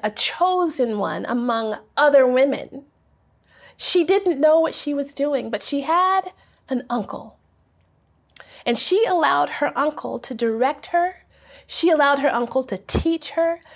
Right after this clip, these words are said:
She listened to his directions, and she followed everything that he asked her to do. If you're unfamiliar with the story of Esther, there's a, it's a book in the Old Testament,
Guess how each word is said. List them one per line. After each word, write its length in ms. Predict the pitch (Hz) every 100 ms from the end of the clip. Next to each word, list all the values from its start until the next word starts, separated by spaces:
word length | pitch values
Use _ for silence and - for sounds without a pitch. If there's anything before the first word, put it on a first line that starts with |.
| -
She 300 | - - 311
listened 640 | 269 269 320 359 359 349 349
to 460 | - 302 285 285 285 -
his 240 | - 262 220
directions, 840 | 220 208 226 277 277 - 330 330
and 100 | 285
she 160 | - 240
followed 640 | - - 262 269 226 202 -
everything 1000 | 277 277 330 330 339 - 302 247 190 190 _ _ _ _ _ _
that 140 | 247 -
he 180 | 254 -
asked 320 | 220 214 -
her 100 | 247
to 100 | -
do. 360 | 208 220 - - _ - -
If 180 | - 233
you're 160 | 311 320
unfamiliar 680 | 302 311 330 285 294 320 320
with 160 | 269 277
the 100 | 247
story 460 | - - 277 294
of 100 | 285 -
Esther, 360 | 226 226 262
there's 200 | 269 226
a, 60 | 196
it's 180 | - -
a 60 |
book 320 | 202 208 294 302
in 100 | 277
the 120 | 269
Old 200 | - -
Testament, 500 | 254 254 269 262